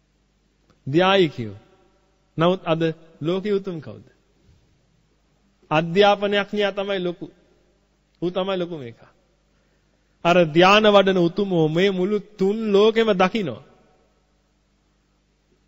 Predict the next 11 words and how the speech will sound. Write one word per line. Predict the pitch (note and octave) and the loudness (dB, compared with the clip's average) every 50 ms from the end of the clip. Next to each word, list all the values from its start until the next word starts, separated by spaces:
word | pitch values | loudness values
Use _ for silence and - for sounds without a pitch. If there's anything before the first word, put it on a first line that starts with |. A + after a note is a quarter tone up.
| _ _ _ _ _ _ _ _ _ _ _ _ _ _ _ _ _ _ _ _ _ - | _ _ _ _ _ _ _ _ _ _ _ _ _ _ _ _ _ _ _ _ _ 2
සර් | F3+ | 4
ඇල්බර්ට් | G3 F#3+ F#3+ G3+ G3 G#3 G#3+ G3+ | 6 6 6 4 4 4 4 4
අයින්ස්ටයින් | G#3 G3 G#3 G#3 F#3+ G3 G#3 G#3 G#3+ G3+ | 2 2 2 2 2 2 2 2 2 2
අවුරුදු | F#3 F#3 G3 G3+ G#3 G#3 G3 | 2 4 4 2 2 0 -4
සි-, | - - - F#3+ F#3 D#3+ D#3 - | -4 -2 -2 -2 -2 -2 -6 -2
මේ | - - E3+ | 2 4 4
පනහක් | D#3+ - F3 F3+ G3 G#3+ F#3+ G#3 G#3+ G3+ | 6 8 8 8 8 8 8 8 6 4
තිස්සේ | - - G#3 F#3+ - A3+ | 0 -6 -6 -4 -4 -2
හොයාගත්තු | F#3 F#3 G3 G3 G3 G3 G3+ G3+ G3+ - G3 | -2 -2 -2 -2 -2 -4 -4 -6 -6 -6 -6
දේවල් | F3+ F#3+ G3 G3+ F3+ C3 A2+ A#2 | -4 -4 -4 -4 -4 -6 -8 -8
එක | - E3 - | -8 -6 -6